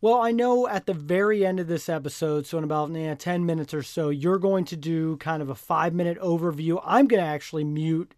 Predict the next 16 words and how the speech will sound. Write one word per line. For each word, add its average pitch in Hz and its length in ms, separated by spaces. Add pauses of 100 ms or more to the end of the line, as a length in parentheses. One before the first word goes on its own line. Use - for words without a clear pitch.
you, 147 540 (720)
and, 151 380
uh, 143 260
'cause 139 220
I 214 140
don't 254 140
need 170 140
all 147 140
the 139 60
spoilers. 143 520
I'm 170 100
gonna 214 80
be 175 80
going 143 300
on 131 180
it, 135 200